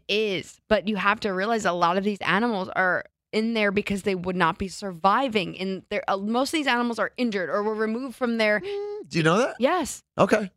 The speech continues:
Speaker 2: Well, then I, I rest my case and I, I concede the argument to Carla
Speaker 1: I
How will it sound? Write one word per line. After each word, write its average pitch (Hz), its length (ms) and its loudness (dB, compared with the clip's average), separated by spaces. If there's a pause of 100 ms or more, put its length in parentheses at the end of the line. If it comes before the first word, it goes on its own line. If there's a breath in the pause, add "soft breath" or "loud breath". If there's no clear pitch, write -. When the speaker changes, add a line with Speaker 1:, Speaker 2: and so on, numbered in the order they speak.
Speaker 2:
Well, 131 120 0
then 147 120 0
I, 147 220 2
I 131 120 4
rest 139 280 2
my 139 140 2
case 104 300 -2
and 110 120 -4
I, 104 200 4
I 98 340 2 (300)
concede 127 540 -4
the 120 140 -4
argument 104 420 -2
to 110 80 0
Carla 101 280 0
Speaker 1:
I 170 80 2